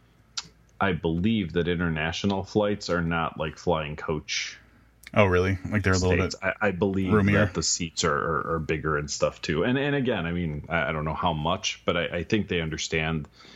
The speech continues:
Speaker 1: I think it's eleven hours to the U K.
Speaker 2: Yeah.
Speaker 1: Um, so it's not the same as hopping on a plane for three hours to get to whatever, Texas, or, you know, two hours to New Orleans or whatever. They're like, "Ah, who cares what conditions you're sitting in? It's for two hours. Like, deal with it."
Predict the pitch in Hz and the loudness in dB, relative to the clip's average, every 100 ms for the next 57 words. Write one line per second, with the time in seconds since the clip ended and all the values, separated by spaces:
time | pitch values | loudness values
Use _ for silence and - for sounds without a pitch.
0 | - - - - - _ - 131 156 - | -20 -20 -20 -20 -20 _ -2 -2 0 -6
1 | - 85 87 85 82 80 95 98 - - | -4 0 0 0 -2 -2 -2 -2 -4 -8
2 | - - - 98 98 101 98 107 110 107 | -14 -12 -4 -2 0 0 0 0 -2 -6
3 | - - - _ - - - - - - | -14 -20 -20 _ -20 -20 -20 -20 -20 -2
4 | 110 101 78 65 58 71 - - 113 - | 4 4 4 0 -4 -10 -14 -2 -2 2
5 | 113 104 90 98 85 80 92 87 85 80 | -2 0 -2 0 -2 -2 -2 0 0 -2
6 | 73 - 82 82 - - 90 85 87 90 | -2 -2 -2 -2 -6 -4 0 2 0 -2
7 | 87 - 76 73 76 78 69 73 69 76 | -4 -4 -2 -2 -2 -2 0 -2 0 -4
8 | - 78 - 78 73 69 67 67 73 71 | -4 -4 -2 -4 -4 -4 -4 -4 -4 -4
9 | 67 - 82 73 76 80 76 73 71 73 | -2 0 0 0 -2 -2 -2 0 0 0
10 | 76 80 73 78 76 80 85 85 104 107 | -2 0 0 0 0 0 0 0 0 0
11 | 95 85 82 73 73 76 67 - 78 69 | -2 -2 -4 -4 -6 -4 -4 -4 -6 -6
12 | 73 - 73 76 73 71 - 80 92 80 | -6 -4 -2 -2 -2 -4 -6 -4 0 0
13 | 62 64 - 80 80 78 76 82 92 | 0 -4 -4 -6 -2 -2 -2 -2 -2